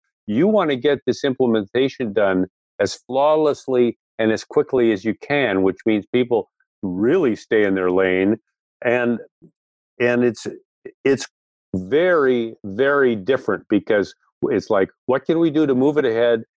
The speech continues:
and get it done? And, and this works very well until somebody runs into an unforeseen problem. And of course, there are only gonna be a thousand unforeseen problems. What do you do?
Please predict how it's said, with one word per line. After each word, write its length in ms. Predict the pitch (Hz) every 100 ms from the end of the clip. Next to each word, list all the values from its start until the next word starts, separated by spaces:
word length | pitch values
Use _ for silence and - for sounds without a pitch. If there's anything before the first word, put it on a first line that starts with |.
| _
and 160 | 110 104
get 140 | 110
it 160 | 104 90
done? 300 | 120 92 - _ _ _
And, 260 | - 104 107 - _ -
and 200 | 107 113
this 240 | 180 190
works 360 | 151 160 156 -
very 360 | 113 131 170 196
well 560 | 156 110 98 95 170 - _ _
until 340 | - 156 - 175
somebody 480 | - 123 113 131 127
runs 340 | 117 113 101
into 260 | 131 127 123
an 100 | 104
unforeseen 600 | 104 - 98 - 104 95
problem. 520 | - 82 80 98 117
And 100 | 101
of 100 | -
course, 220 | 101 92
there 100 | 110
are 20 |
only 160 | 95 104
gonna 140 | 104
be 120 | 107 113
a 60 | -
thousand 420 | 135 131 120 123
unforeseen 600 | 107 104 - 95 - 95
problems. 480 | 87 113 113 85 82 -
What 160 | 92
do 60 | 90
you 180 | 92 90
do? 360 | 92 123 78